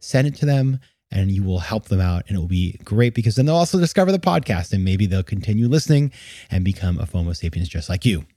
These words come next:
And now onto the interview. So what I love about Susan is that she is a connector. I've known her, actually, I met her earlier this year through some other stuff.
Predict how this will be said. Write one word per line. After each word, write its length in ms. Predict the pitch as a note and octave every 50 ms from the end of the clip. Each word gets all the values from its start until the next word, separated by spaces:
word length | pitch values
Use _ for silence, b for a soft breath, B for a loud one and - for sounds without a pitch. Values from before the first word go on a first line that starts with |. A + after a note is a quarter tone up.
| _ _ _ _ _ _ _ _ _ _ _ _ _ - - -
And 120 | C#3+ C3 C3
now 260 | C3 C#3 D3+ D3+ D3 -
onto 180 | C3 B2+ A#2 A#2
the 160 | G#2+ A2 G2+
interview. 380 | F#2+ F#2 F#2 D2 C#2 C2+ - -
So 240 | - - D3+ C#3+ C3+
what 240 | G2 E2+ C3+ D#3 F3+
I 60 | F3+
love 160 | F#3 F#3+ F#3
about 200 | F#3 F#3 F3+ D#3+
Susan 380 | - - B2 A2+ G2+ G#2 A2 A2
is 200 | - G#2 G2 F2+
that 140 | A2 G2+
she 280 | - - - D#3+ F3 D#3
is 220 | D3 C#3 B2+ A2+
a 120 | A2+ A2+ G#2+
connector. 400 | - A2+ G#2+ G2 F#2+ - F#2+ F#2
I've 160 | E2+ A2 A2
known 300 | G#2 A2 A#2+ B2+ C3 C3+
her, 260 | A#2+ A2+ G#2+ G#2 G2+
actually, 240 | G2 G2+ F#2+ - G#2+
I 40 | G2+
met 140 | G#2 A#2 B2
her 140 | C#3+ C3
earlier 320 | G2+ A#2 A#2 A2+ A2 A2 G#2+
this 220 | G2 G2 - -
year 180 | G2 F#2+ F#2+ F#2
through 160 | F2+ - F2
some 160 | - - F#2
other 140 | F#2 G2 F#2
stuff. 420 | F2 - - F#2+ F2+ F2+ F2+ -